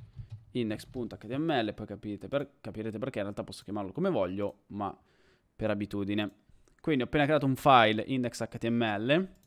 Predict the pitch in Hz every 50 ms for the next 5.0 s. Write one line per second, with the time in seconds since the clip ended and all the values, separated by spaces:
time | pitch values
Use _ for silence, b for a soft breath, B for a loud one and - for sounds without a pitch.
0 | _ _ _ _ _ _ _ _ _ _ _ _ _ _ _ _ _ _ _ _
1 | _ - 131 156 160 156 143 135 127 127 117 127 120 117 113 113 120 139 156 -
2 | - _ _ _ _ - - - - - - 120 123 139 143 139 135 131 120 -
3 | 120 117 - - 120 113 113 110 107 104 110 110 120 120 120 117 107 107 107 98
4 | - - - 120 110 101 98 - - - - 95 - - - 120 113 107 101 92